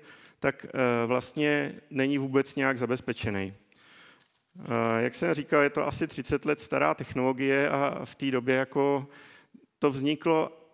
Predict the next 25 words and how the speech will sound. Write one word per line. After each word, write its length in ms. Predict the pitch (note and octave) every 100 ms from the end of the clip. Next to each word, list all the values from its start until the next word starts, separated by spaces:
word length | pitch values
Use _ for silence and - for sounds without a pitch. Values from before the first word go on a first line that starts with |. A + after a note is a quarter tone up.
| -
aby 200 | C3 C#3+
to 120 | D#3
bylo, 340 | D#3 E3 D3+
řekněme, 400 | C3 - D3 D#3
pohodlný 720 | C#3+ - A#2+ D3+ C#3+ C#3+ C#3+
pro 160 | C#3 D3
ty 140 | -
uživatele, 600 | C3 A#2+ B2+ B2 B2 A2 G#2+
protože 400 | A#2 A2 A2 C3
alternativy 720 | A#2+ C3+ B2+ B2+ B2+ B2 B2+
byly 240 | B2+ C3
dost 400 | C3 B2+ - -
jako 440 | A#2+ - C3+ C3 B2
ne-, 140 | A2+
nepraktický, 880 | A#2 A2+ - A#2 C#3 - - D3+ D#3+ - - - -
takže 320 | B2 A#2+ C#3+ -
v 120 | -
té 180 | - D#3
době 260 | D3 B2+ D3
jakoby 380 | D3 - C#3+ D3
úplně 340 | C3+ D3+ C#3+
o 80 | C#3+
tu 120 | D#3
bezpečnost 580 | C#3 - C#3 - C3+ -
nešlo. 400 | A2 - A2+